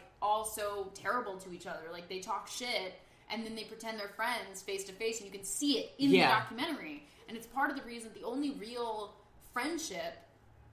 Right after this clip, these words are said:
Speaker 1: on the show, it's heartbreaking because the casting, uh, directors had put these two best friends up for the same role,
Speaker 2: Oh,
Speaker 1: like,
Speaker 2: for
Speaker 1: it's funny.
Speaker 2: Connie.
Speaker 1: Yeah,
Speaker 2: Oh,
Speaker 1: Yuka
Speaker 2: yeah.
Speaker 1: and Jay Elaine.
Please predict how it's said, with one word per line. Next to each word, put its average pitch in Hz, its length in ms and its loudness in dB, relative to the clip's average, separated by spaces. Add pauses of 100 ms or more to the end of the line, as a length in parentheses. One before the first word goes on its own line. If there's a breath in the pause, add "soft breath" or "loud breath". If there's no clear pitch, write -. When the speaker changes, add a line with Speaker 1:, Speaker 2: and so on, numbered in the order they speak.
(240)
Speaker 1:
on 226 200 2
the 226 80 -6
show, 240 560 2
it's 214 160 -6
heartbreaking 214 600 -4
because 202 360 -6
the - 100 -10
casting, 208 960 -2
uh, 180 340 0 (120)
directors 202 540 -2
had 196 260 -10
put 247 240 2
these 214 160 -8
two 277 200 0
best 233 300 -2
friends 247 360 -2
up 226 160 0
for 226 80 -4
the 220 80 -6
same 220 340 -4
role, 226 120 12
Speaker 2:
Oh, - 40 12
Speaker 1:
like, - 80 12
Speaker 2:
for 233 80 12
Speaker 1:
it's - 100 6
funny. 277 300 12
Speaker 2:
Connie. 131 200 4 (180)
Speaker 1:
Yeah, 359 180 4
Speaker 2:
Oh, 233 480 10
Speaker 1:
Yuka - 200 8
Speaker 2:
yeah. 190 220 10
Speaker 1:
and - 80 4
Jay - 140 4
Elaine. 339 480 0